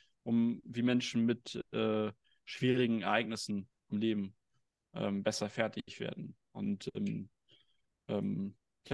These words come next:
hab das irgendwann einfach intuitiv, ich weiß nicht, wie ich darauf gekommen bin, auch so jung, aber irgendwie bin ich darauf gekommen, die Welt so zu sehen. Und, ähm, das hat mir auf jeden Fall sehr geholfen. Und, äh, ja, der Film,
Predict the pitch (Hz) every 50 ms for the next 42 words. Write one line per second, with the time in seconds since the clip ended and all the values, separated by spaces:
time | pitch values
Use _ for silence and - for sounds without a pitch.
0 | - - - - - 120 - 127 127 127 127 123 120 120 117 110 - 117 117 117
1 | 113 120 117 - - 120 120 - - 120 113 104 - - 139 147 143 135 - 113
2 | - - - - 113 113 117 110 107 120 123 117 - 113 110 104 - - 117 -
3 | 120 113 113 113 104 107 104 104 104 - - 110 107 117 123 135 131 113 110 110
4 | 107 104 - _ _ _ - _ _ _ _ _ - 131 123 120 117 117 123 123
5 | 113 - 117 113 110 104 92 - - - - - 117 127 135 131 - _ - 117
6 | 113 107 101 113 113 113 107 - 113 117 120 117 - - 110 104 107 117 135 175
7 | 175 175 - _ _ _ - _ _ _ _ _ _ - 117 117 120 117 113 117
8 | 117 113 113 113 110 110 110 107 _ _ _ - - 110 - - - 120 - 131
9 | 123 - - 123 120 117 117 113 113 - - 113 113 110 - - - - - 101
10 | 101 - - - 107 104 101 98 104 104 - - _ _ _ _ _ _ _ -
11 | - 104 - - 120 110 113 113 117